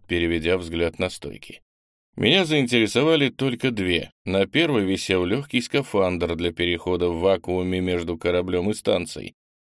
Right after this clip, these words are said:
для кратковременного нахождения человека в космосе. А вот на второй был более весомый аргумент.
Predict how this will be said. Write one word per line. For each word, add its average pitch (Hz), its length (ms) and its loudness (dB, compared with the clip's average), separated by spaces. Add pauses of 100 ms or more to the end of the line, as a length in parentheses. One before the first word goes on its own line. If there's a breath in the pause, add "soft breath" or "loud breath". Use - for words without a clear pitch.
для 92 260 2
кратковременного 98 840 0
нахождения 92 680 -2
человека 98 480 -2
в - 80 -12
космосе. - 600 -8 (440)
А 95 160 6
вот 95 200 0
на 92 100 0
второй 117 720 2
был 170 340 0
более 117 440 4
весомый 104 540 2
аргумент. 95 640 -4